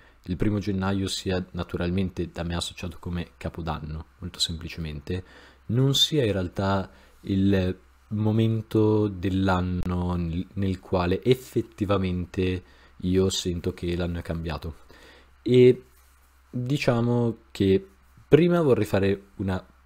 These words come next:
piccola premessa, ovvero spiegandovi anche, eh,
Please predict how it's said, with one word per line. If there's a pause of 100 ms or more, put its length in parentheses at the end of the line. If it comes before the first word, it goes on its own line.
(200)
piccola
premessa,
ovvero
spiegandovi
anche, (500)
eh,